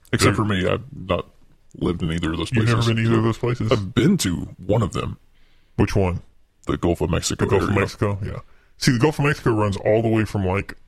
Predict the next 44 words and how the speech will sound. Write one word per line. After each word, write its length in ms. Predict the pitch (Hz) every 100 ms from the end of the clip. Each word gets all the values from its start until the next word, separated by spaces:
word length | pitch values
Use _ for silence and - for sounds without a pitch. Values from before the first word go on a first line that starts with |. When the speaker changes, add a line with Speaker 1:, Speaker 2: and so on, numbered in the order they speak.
| -
Speaker 2:
Tampa 540 | - 113 107 113 113 110
and 160 | 104 92
the 40 |
Keys 580 | - 107 104 101 104 - -
all 220 | 95 98
the 60 | 101
way 160 | 98 87
over 260 | 95 92
to, 120 | -
like, 200 | 90 80 -
Louisiana. 600 | 92 87 90 85 80 - _ _ _ -
Speaker 1:
It 100 | 160
runs 220 | 143 147 -
further 280 | 143 143
than 160 | 127 101
that. 280 | 127 139 110 -
Speaker 2:
Well, 180 | 117 107
it 180 | 107 110
goes 180 | 104
to 80 | -
Texas, 340 | - 98 95 -
too. 280 | 80 - -
Speaker 1:
It 80 | 131
goes 200 | 120 120
to, 60 | 110
like, 80 | 101
Speaker 2:
But 60 | 110
Speaker 1:
Mexico. 400 | 143 120 - 104
<laughs> 280 | 98 95
Speaker 2:
but, 220 | 117 104 98 -
but 320 | 107 104 101 -
we 240 | 110 127
don't 240 | 135 110
really 260 | 113 113 98
count 580 | - 117 98 95 - -
the 120 | 107 95
Texans. 720 | 113 - - 87 95 - - - _ _ -
Speaker 1:
Okay, 240 | 110 - 113
that's 220 | 113 -
fair. 240 | - 104 -
Speaker 2:
That's, 260 | 104 -
that's 360 | - 101 101 -
a 140 | 95 -
total 480 | - 107 101 95